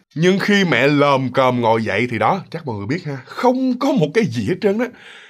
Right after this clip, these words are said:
Nhưng cái cửa nó mở ngang. À, nhưng cái cửa thì nó mở hé rồi độ khoảng cỡ hai gang tay, ba gang tay gì đủ một người để mà luồn vô như vậy đó.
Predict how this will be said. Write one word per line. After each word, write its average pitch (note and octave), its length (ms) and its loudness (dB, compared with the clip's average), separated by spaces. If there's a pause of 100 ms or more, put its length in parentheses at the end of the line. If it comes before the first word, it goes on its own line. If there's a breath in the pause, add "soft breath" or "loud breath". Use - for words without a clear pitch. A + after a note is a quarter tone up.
(120 loud breath)
Nhưng A3 160 2
cái D4 180 2
cửa F3 260 2
nó C#4+ 80 2
mở F#3 280 2
ngang. A#3+ 220 2 (400 loud breath)
À, A3+ 340 2
nhưng A3 140 0
cái C4+ 200 -2
cửa D3+ 240 2
thì E3+ 60 2
nó A#3+ 120 0
mở D#3+ 200 0
hé A3+ 200 0
rồi C4 180 2
độ C3+ 160 2
khoảng D#3 240 -4
cỡ D3+ 140 -2
hai G#3 440 0
gang G3+ 240 0
tay, G3+ 300 2
ba G3+ 180 2
gang G3 240 -4
tay G3 280 2
gì D3+ 160 -2
đủ C#3 300 0
một C#3+ 140 -4
người C#3 460 0
để C#3+ 140 0
mà F#3+ 120 -2
luồn C3 420 2
vô F3 120 4
như G3 160 2
vậy C3 160 -4
đó. G#3+ 100 -2